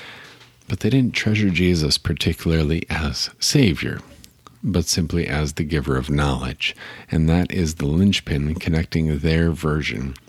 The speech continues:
their wrong version of Christianity with biblical teaching, seeing Jesus as simply the giver of knowledge,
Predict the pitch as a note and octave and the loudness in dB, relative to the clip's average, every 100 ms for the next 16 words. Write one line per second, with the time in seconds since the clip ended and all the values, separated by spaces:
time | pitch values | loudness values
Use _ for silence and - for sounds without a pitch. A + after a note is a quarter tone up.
0 | _ F2 D#2+ D2 C2+ D2 E2+ F#2 D#2+ D#2 | _ -2 0 2 2 4 4 4 2 0
1 | D2 D2+ C2 - E2 - - D#2 D#2 C#2+ | 0 -4 -6 -4 -4 -4 -4 -2 0 -2
2 | C2 C#2+ C#2 - - - - E2 C#2+ - | -2 -4 -6 -12 -18 -8 0 2 2 -4
3 | - E2+ D2 C#2 C#2+ - D#2 - C2+ A#1+ | -4 -2 -2 -4 -4 -2 0 0 -4 -8
4 | - - - - - F#2+ E2 D#2 C#2+ G2+ | -14 -20 -20 -12 -2 2 2 2 4 2
5 | F2 E2 - E2+ F2 - E2+ F#2 E2 E2 | 4 0 0 0 0 2 0 0 0 0
6 | F#2 D2+ D#2+ E2+ D2+ D2+ E2 C#2 C2 - | 0 -2 -2 -2 -2 0 0 -2 -4 -6